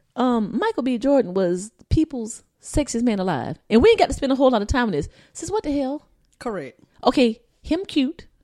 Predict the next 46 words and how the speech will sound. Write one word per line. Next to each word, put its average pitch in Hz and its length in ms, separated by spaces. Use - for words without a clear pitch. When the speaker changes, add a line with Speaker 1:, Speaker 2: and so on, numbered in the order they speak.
Speaker 1:
Okay. 240 400
And 277 160
him, 277 200
him, 247 260
him 285 240
handsome. 247 400
Speaker 2:
Mm-hmm. 202 160
Speaker 1:
Han-, 233 240
handsome. 226 500
Speaker 2:
Mm-hmm. - 640
Speaker 1:
Him 302 160
not 247 160
the 165 60
sexiest 185 320
man 147 140
alive. 127 240
Speaker 2:
Mm-mm. 156 520
Speaker 1:
Okay, 190 200
I'm 208 120
just 175 140
saying. - 240
Speaker 2:
Ne-, 196 220
shout - 280
out 208 140
to 180 60
Neat 196 240
Cruz. 185 440
I 170 80
know 180 180
that 175 240
you 180 100
feel 185 220
differently, 156 580
but 147 340
Speaker 1:
Neat, 262 280
go 262 120
and 220 80
sit 233 120
down 170 160
somewhere. 143 300
Speaker 2:
sit 214 100
down, 170 340
'cause - 100
Speaker 1:
Sit 269 80
down. 196 260
Speaker 2:
your, 156 60